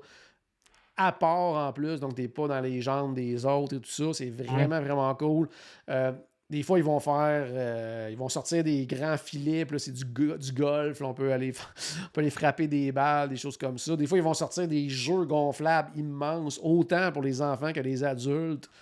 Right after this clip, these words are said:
Speaker 1: où que là, on peut aller faire des parcours, puis des courses, puis, euh, c'est vraiment, vraiment cool comme endroit.
Speaker 2: Faut... Mais faut vraiment suivre l'horaire pour pouvoir
Speaker 1: Ouais.
Speaker 2: aller pas manquer les activités qu'on, qu'on veut voir, là. Tu sais, moi, c'est quelque chose que j'ai découvert sur le tard de la croisière.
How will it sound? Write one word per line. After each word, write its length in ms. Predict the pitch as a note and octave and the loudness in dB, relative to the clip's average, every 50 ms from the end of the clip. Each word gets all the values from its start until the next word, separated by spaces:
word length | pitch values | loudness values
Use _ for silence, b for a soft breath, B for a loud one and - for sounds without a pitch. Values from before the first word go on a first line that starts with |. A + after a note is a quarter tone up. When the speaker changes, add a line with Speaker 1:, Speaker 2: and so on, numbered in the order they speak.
| b b b b b | b b b b b
Speaker 1:
où 40 | - | -10
que 100 | A#2+ B2+ | -4 -2
là, 60 | D3 | 0
on 80 | D3+ D3+ | 0 0
peut 100 | D3 C#3 | 0 0
aller 100 | C3+ C3+ | -2 0
faire 160 | C3+ D3 D3 | 0 -2 -2
des 160 | C#3+ C#3 C3+ | -2 -2 -4
parcours, 720 | - - D3+ - - - - D#3+ E3 E3+ E3 D#3+ D#3 D3 | -2 -4 -4 -4 -6 -6 0 2 4 4 4 4 2 0
puis 80 | - C3+ | -2 -4
des 200 | C3 C3+ C3+ C3 - | -2 -2 -2 -2 -4
courses, 580 | - - E3 E3+ E3 E3 D#3+ D3 - - - - | -4 0 2 2 2 2 -2 -4 -6 -8 -8 -8
puis, 260 | - B2+ B2 B2 B2 | -8 -6 -4 -2 -2
euh, 180 | A#2 A#2 A2+ - | -2 -4 -6 -8
c'est 140 | - - C3+ | -8 -6 -4
vraiment, 500 | B2+ C3+ B2 B2+ C#3+ D3 C#3+ C#3 C#3+ C#3 | -4 -4 -2 -2 0 0 0 0 0 -2
vraiment 420 | A#2+ A#2+ A#2+ B2+ B2 B2 A#2+ A#2+ A2+ | -2 -4 -4 -4 -4 -4 -4 -6 -6
cool 420 | - - C3+ B2+ A#2+ A#2+ B2 A2+ | -6 -4 -4 -4 -4 -4 -8 -8
comme 140 | A2 A2 G#2+ | -10 -8 -8
endroit. 280 | G#2 G#2 G#2 G#2 G#2 - | -8 -10 -10 -4 0 2
Speaker 2:
Faut... 220 | E3 D#3+ - - _ _ _ _ _ _ _ _ _ _ _ _ _ _ - | 2 2 2 -2 _ _ _ _ _ _ _ _ _ _ _ _ _ _ 2
Mais 120 | C#3 C3 | 2 4
faut 200 | - - E3+ D#3+ | 8 10 12 12
vraiment 480 | C#3+ C3+ D3+ D3+ D3+ D3+ D3+ D3+ D3 C#3+ | 12 12 10 10 12 12 12 12 10 10
suivre 280 | - - - D3 C#3 C#3 | 8 8 8 8 8 10
l'horaire 460 | C#3 C3 C3 B2 C3+ C#3 C#3 C#3 C3+ - - | 10 10 10 10 8 8 8 6 4 2 0
pour 120 | C3+ A#2+ - | -2 -4 -4
pouvoir 580 | _ - B2+ B2+ B2+ B2+ B2+ B2+ C3 B2+ B2 B2 - _ _ _ _ _ _ _ _ _ _ _ - | _ 0 2 4 6 6 6 6 4 2 0 -4 -10 _ _ _ _ _ _ _ _ _ _ _ -14
Speaker 1:
Ouais. 140 | A#2+ A2 - _ _ _ - | -14 -14 -14 _ _ _ 2
Speaker 2:
aller 280 | C#3 C3 C#3 C#3 C3 - _ _ _ _ _ _ _ _ - C3+ - | 4 6 6 6 4 2 _ _ _ _ _ _ _ _ -16 2 10
pas 120 | F3+ F3+ | 12 12
manquer 320 | F3 F3 D#3 D3 C#3+ - F3 | 12 12 12 10 10 10 10
les 160 | E3 D3+ C#3 | 10 10 8
activités 480 | C#3+ C3 - - C#3+ C3+ B2+ - D#3+ D#3 | 6 6 4 2 -2 -2 0 4 4 6
qu'on, 300 | - D3+ C#3 C3+ B2+ B2 | 6 6 2 2 2 0
qu'on 180 | A#2+ C3 B2+ B2 | 0 0 -2 0
veut 140 | B2 B2+ A#2+ | 0 0 0
voir, 340 | A2+ B2 B2+ C3 C3+ B2+ A#2+ | 2 4 4 6 6 4 2
là. 80 | B2 A#2+ | -2 -4
Tu 40 | A#2+ | -2
sais, 60 | - D3 | 0 2
moi, 100 | D3+ D#3 | 2 2
c'est 100 | - C3+ - | 2 0 -2
quelque 120 | C#3 B2 | -2 -2
chose 180 | - D#3 D3+ - | 0 0 -2 -2
que 100 | - C#3 | -2 -4
j'ai 140 | B2 B2+ B2 | -4 -4 -4
découvert 420 | B2+ B2+ - B2+ C3 B2+ C#3+ C3+ | -6 -6 -4 0 2 2 2 2
sur 160 | - - C#3 | 0 -2 -2
le 60 | B2+ B2 | -2 -2
tard 360 | - - C3+ C3+ C#3+ D3 C#3 | 2 4 4 6 6 4 4
de 40 | C3+ | 2
la 100 | B2+ B2 | 0 0
croisière. 720 | - - C3 B2+ B2 B2 B2 C3 B2+ C3 C#3 D#3 E3 D#3+ | 0 -4 -4 -2 -2 -2 0 0 0 0 0 0 -2 -4